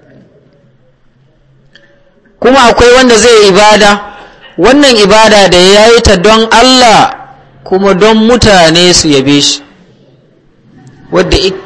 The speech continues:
ita ake ce ma riya'u ashirki, ma'ana, riya wacce take ta shirka.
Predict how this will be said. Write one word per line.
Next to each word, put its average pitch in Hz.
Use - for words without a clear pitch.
ita 190
ake 214
ce 196
ma 175
riya'u 180
ashirki, -
ma'ana, 170
riya 180
wacce 180
take 151
ta -
shirka. 180